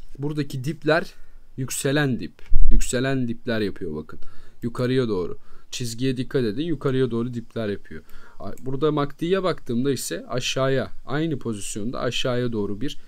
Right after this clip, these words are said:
ne var? Uyumsuzluk var arkadaşlar. Bu uyumsuzluk tamamen yükselişin habercisi. Buradaki arkadaşlar ilk mumdan sonra, yeşil mumdan sonra arkadaşlar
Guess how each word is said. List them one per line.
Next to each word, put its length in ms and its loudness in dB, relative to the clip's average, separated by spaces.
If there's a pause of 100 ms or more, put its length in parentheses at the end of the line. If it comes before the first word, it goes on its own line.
(220)
ne 140 -4
var? 140 -4 (120)
Uyumsuzluk 640 -4
var 120 -4
arkadaşlar. 560 -6 (380)
Bu 80 -2
uyumsuzluk 720 -6 (200)
tamamen 400 -2
yükselişin 640 -4
habercisi. 720 -6 (400)
Buradaki 440 -2
arkadaşlar 680 -6 (300)
ilk 240 -6
mumdan 380 -2
sonra, 460 -8 (340)
yeşil 320 -4
mumdan 400 -2
sonra 260 -8
arkadaşlar 600 -8